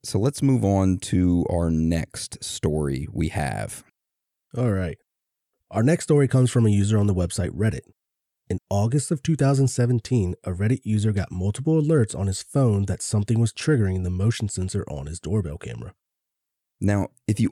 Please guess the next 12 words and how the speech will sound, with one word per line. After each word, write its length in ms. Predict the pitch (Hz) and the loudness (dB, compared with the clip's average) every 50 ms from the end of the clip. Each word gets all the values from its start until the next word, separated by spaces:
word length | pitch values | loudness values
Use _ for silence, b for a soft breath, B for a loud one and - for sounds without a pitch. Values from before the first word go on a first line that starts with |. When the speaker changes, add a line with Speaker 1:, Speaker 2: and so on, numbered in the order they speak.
| - | 0
Speaker 1:
aren't 300 | 107 113 135 147 - - | -4 -2 -2 -2 -4 -6
familiar 680 | - - 107 92 85 85 85 85 82 85 90 90 87 85 - | -4 0 2 2 4 4 2 2 2 2 2 2 2 0 -2
with 280 | - 85 82 - - | 0 -2 -2 -2 0
these 520 | - 85 82 80 80 80 76 73 - - - - 87 87 - | 0 0 2 2 2 0 -2 -4 -6 -10 -12 -14 -14 -4 -2
doorbell 320 | 80 85 82 78 85 87 | -2 0 0 -2 -2 -4
cameras, 580 | - - 87 87 87 87 87 90 92 95 - - _ _ _ _ _ _ - - | -2 -2 -2 0 0 0 2 0 0 -2 -4 -8 _ _ _ _ _ _ -6 -6
it's 140 | 92 - | -6 -6
basically 540 | - - 117 131 135 - - - - 85 - | -2 -2 0 0 0 -2 -2 -2 0 -2 0
a 100 | - 90 | -2 -4
doorbell 680 | - - - 87 95 101 104 101 98 92 92 92 90 80 | -4 -2 0 2 2 2 2 4 2 4 4 2 2 0
with 140 | 85 87 - | 0 -2 -2
an 100 | 82 | -4